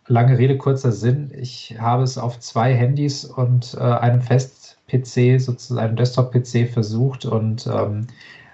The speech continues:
hatte nicht den Hauch, auch nicht den Hauch einer Chance,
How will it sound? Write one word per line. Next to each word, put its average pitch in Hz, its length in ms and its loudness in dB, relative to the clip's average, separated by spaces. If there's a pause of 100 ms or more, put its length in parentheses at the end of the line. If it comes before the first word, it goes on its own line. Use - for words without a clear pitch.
hatte 127 260 0
nicht 120 220 2
den 113 200 0
Hauch, 110 380 0 (300)
auch - 180 -18
nicht 131 160 2
den 120 220 0
Hauch 135 220 2 (100)
einer 123 160 0
Chance, 123 720 -2